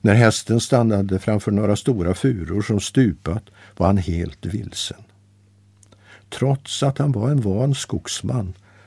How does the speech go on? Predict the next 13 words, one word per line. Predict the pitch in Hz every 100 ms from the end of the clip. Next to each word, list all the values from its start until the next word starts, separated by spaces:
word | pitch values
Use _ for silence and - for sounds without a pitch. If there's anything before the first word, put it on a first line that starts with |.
| _
kunde | - 110 110
han | 117
inte | 127 -
se | 110 - 92 113
något | 92 123 -
som | - 110
kunde | 101 113 110
ge | 104 92
honom | 92 92
en | 101
fingervisning | - 151 98 78 78 80 - 95 104
om | 104
väderstrecken. | 101 - 107 78 78 - - - - -